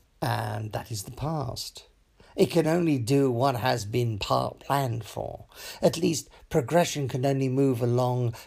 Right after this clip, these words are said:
pre-planned paths. Stability may be a better way to live, but what we have now is not sustainable in any way,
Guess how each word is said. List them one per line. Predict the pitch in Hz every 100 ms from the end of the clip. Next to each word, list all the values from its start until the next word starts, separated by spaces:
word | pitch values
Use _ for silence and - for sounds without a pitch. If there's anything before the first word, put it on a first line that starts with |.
| -
pre-planned | - 165 151 139 123 - 156 143 120 113 117
paths. | - 165 123 120 - - 107 - - -
Stability | - - 175 147 220 208 160
may | 127 135
be | 127 127
a |
better | 110 113 117
way | 117 117
to | 120 123
live, | 123 165
but | - 131 - - -
what | 160 165
we | 220
have | 123 156 123
now | 120 139 131
is | 127 107
not | 127 220 -
sustainable | - 143 - - 190 240 160 120 - -
in | 139 123
any | - 143 131
way, | 117 170 170